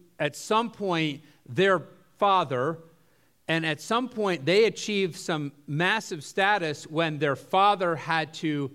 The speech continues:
subject himself to them because of their training. That was not the norm. I mean, you had to be a super Pharisee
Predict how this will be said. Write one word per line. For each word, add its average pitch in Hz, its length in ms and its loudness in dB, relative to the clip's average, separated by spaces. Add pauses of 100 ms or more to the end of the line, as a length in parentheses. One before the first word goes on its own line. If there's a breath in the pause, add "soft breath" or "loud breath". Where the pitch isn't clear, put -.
subject 180 600 0 (440)
himself 151 680 -2 (280 soft breath)
to 160 180 0
them 185 380 0
because 151 420 -6
of 117 240 -12
their 135 220 0
training. 156 720 -6 (680 soft breath)
That 196 240 4
was 185 180 -2
not 170 340 0
the 151 100 0
norm. 147 480 2
I 127 60 0
mean, 139 180 0
you 185 100 0
had 185 120 2
to 170 80 -4
be 151 140 -2
a 139 60 0
super 175 380 -4
Pharisee 135 760 -2